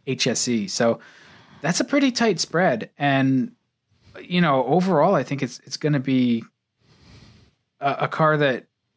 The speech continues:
for all the objective measures that we apply to a car, probably knocks it out of the park. Jaguars have been really well put together lately.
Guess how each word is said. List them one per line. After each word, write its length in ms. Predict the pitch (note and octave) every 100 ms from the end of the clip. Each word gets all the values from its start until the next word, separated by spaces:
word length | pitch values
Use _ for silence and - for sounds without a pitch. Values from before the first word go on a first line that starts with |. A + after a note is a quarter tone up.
| _
for 300 | - - F3
all 240 | C#3+ E3 E3+
the 280 | E3 D3
objective 800 | B2+ B2+ D3 C#3+ D3+ C3+ A#2+ - _
measures 440 | B2 C3 D3+ D3+ D3
that 160 | C3+
we 320 | B2+ B2+ B2+ - _ -
apply 420 | - - A#2+ A#2+ C#3
to 160 | D3+
a 60 | D3+
car, 360 | E3 E3+ F#3 - - - _ _ _
probably 380 | F3 E3 D3+ C3+
knocks 320 | C3 B2+ -
it 160 | A#2 _ _ _ _ _ _ _
out 160 | C#3 C3
of 80 | G#2+
the 60 |
park. 340 | - B2+ F#2+ -
Jaguars 420 | B2+ D#3+ G3+ E3+
have 100 | D#3+
been 180 | C#3+ B2+
really 300 | B2 C3 C#3
well 180 | B2+
put 160 | A#2+ -
together 340 | A#2+ B2 A2+
lately. 540 | G#2+ G#2+ - D#3+ -